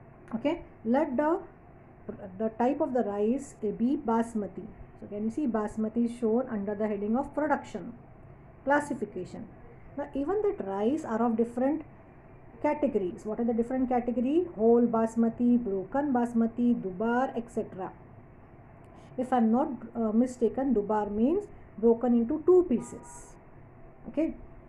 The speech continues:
so these are the different classification of it. Then branding.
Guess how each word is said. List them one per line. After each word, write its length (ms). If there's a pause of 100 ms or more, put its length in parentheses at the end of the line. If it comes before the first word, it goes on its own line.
so 280 (100)
these 140
are 60
the 100
different 420
classification 800
of 200
it. 120 (320)
Then 260
branding. 640